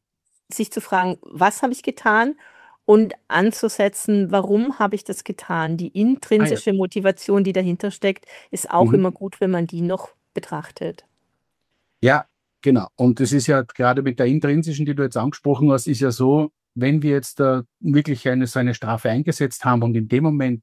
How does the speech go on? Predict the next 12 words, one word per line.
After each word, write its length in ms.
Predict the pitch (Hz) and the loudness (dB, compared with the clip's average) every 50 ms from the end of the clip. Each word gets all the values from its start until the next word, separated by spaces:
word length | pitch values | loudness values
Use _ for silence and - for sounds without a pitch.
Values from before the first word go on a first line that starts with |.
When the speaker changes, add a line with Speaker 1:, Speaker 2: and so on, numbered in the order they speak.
| _ - | _ -20
Speaker 2:
verändert 560 | _ - - 120 - 131 156 190 190 170 - | _ -2 -2 -2 2 4 4 4 4 2 0
sich 200 | - - 117 - | 0 -4 -2 -2
etwas, 380 | 113 113 - - 139 147 123 - | -2 -4 -2 0 0 0 0 2
dann 160 | - 120 117 | 0 0 0
sehen, 400 | - - - 123 123 135 143 - - | 0 0 0 2 2 0 0 -2 -2
glauben 380 | 131 120 110 131 135 139 120 | 0 0 0 2 0 0 0
wir 200 | 113 113 147 160 | 0 0 0 0
ja, 220 | 151 147 139 135 123 | 0 0 -2 -2 -2
wir 140 | 131 120 | -4 -2
haben 180 | 113 127 127 123 | -2 -2 -2 -2
was 140 | 120 113 - | -4 -6 -6
bewirkt. 560 | - 117 104 104 107 92 - - _ - _ | -6 -6 -4 -2 -4 -4 -4 -8 _ -20 _